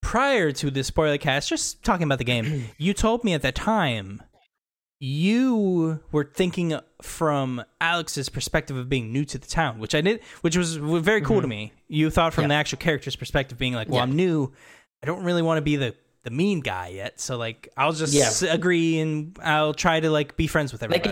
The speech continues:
Speaker 2: it's, like, it's
Speaker 1: I,
Speaker 2: not
Speaker 1: I thought
Speaker 2: my
Speaker 1: that was interesting.
Speaker 2: business to know what's going on with them, so I'm like, "Eh, I'll let them figure it out," you know?
Speaker 1: Yeah, yeah, I get it, I get it. Um, we already talked about Charlotte. So, by the way, I'm, I'm using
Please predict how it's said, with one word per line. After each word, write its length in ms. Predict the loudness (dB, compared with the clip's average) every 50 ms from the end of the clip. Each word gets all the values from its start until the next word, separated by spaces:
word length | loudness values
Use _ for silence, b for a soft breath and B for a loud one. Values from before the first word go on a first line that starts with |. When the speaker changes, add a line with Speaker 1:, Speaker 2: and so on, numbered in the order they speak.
| -2
Speaker 2:
it's, 80 | 0 2
like, 140 | 2 4 4
it's 80 | 4 4
Speaker 1:
I, 20 |
Speaker 2:
not 220 | 4 4 4 2 2
Speaker 1:
I 20 |
thought 60 | 2
Speaker 2:
my 180 | 4 4 4 4
Speaker 1:
that 60 | 4
was 140 | 2 4 2
interesting. 220 | 2 2 2 2 2
Speaker 2:
business 180 | 2 2 2
to 80 | 0 0
know 220 | 2 2 2 2
what's 280 | 4 4 4 2 2 0
going 260 | 0 0 2 2 2
on 140 | 2 2 0
with 180 | 0 -2 0
them, 260 | 0 0 0 0 -2 -2
so 160 | 0 0 0
I'm 120 | 0 0
like, 160 | -2 -2 0
"Eh, 380 | 2 2 4 4 4 2 4 4
I'll 80 | 4 4
let 160 | 4 4 2
them 120 | 0 -2 -2
figure 260 | -2 -2 -2 -2 -2
it 100 | -2 -2
out," 220 | -4 -4 -4 -2
you 60 | 0
know? 120 | 2 2 2
Speaker 1:
Yeah, 180 | 0 -2 -6 -10 -14 -14 -12
yeah, 160 | -12 -12 -10 -6
I 100 | -4 -2
get 120 | -2 -2 -4
it, 80 | -4
I 80 | -4 -6
get 120 | -6 -6 -6
it. 80 | -8 -8
Um, 180 | -6 -4 -4 -2
we 100 | -2 0
already 160 | 0 -2 -2
talked 180 | -2 -4 -4 -4
about 160 | -6 -10 -8
Charlotte. 420 | -6 -6 -4 -4 -4 -4 -6 -8 -4
So, 40 | 0
by 120 | 0 2
the 60 | 2
way, 160 | 2 2 2 2
I'm, 220 | 0 0 -2 -4 -8
I'm 120 | -6 -6 -6
using 300 | -4 -2 -2 -4 -4